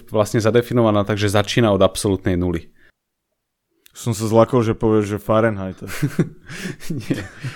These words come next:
Speaker 1: Začína v, v absolútnej
Speaker 2: Jaký
Speaker 1: nule.
Speaker 2: výsmech. <laughs> Nie. E, áno, lebo tá Kelvinová stupnica je od toho, od tej absolútnej z-, nuly a ide hore.
Speaker 1: Áno, čiže má rovnakú škálu, keď pribudne jeden stupeň Celzia, pribudne jeden stupeň Kelvina,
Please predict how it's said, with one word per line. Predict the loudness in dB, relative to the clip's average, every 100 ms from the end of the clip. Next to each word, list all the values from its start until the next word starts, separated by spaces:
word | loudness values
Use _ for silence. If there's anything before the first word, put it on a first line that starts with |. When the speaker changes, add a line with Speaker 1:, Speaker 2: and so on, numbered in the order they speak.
| -6 -8 -8 -14
Speaker 1:
Začína | -4 -2 0 2
v, | 4 4
v | 4
absolútnej | 2 6 4 4 6 6
Speaker 2:
Jaký |
Speaker 1:
nule. | 6 4 4
Speaker 2:
výsmech. | 2 0 2 4 4 -2 -2 -2 -4 -4 -6 -8
<laughs> | -14 -6 -4 -4 -6 -10
Nie. | -12 -12 -12 -12 -14 -12 -8 -6 -4 -2 -2 -4 -14 -20 -20 -18 -16 -14 -12 -8 -10 -10 -20 _
E, | -2 2 2
áno, | 2 2
lebo | 2 2 2
tá | 0
Kelvinová | 2 0 0 -2 -2 -2
stupnica | -4 -8 -10 -6 -6 -4 -4
je | -2 -4 -4 -10 -18
od | -6 -6
toho, | -2 -4 -4
od | -6
tej | -4
absolútnej | -4 -4 -4 -4 -4 -6
z-, | -6 -10
nuly | -8 -4 -2 -2 -2
a | -4
ide | -2 -2
hore. | -2 -6 -8
Speaker 1:
Áno, | -8 -8 -8
čiže | -6 0
má | 4
rovnakú | 4 4 2 0
škálu, | -6 -2 0 2 0 -4
keď | -8 -8 0
pribudne | 0 2 2
jeden | 2 2
stupeň | 0 -2 0 -2
Celzia, | 0 0 2 0
pribudne | -2 -2 0 0
jeden | 0
stupeň | -4 -6 -6 -6
Kelvina, | -4 0 2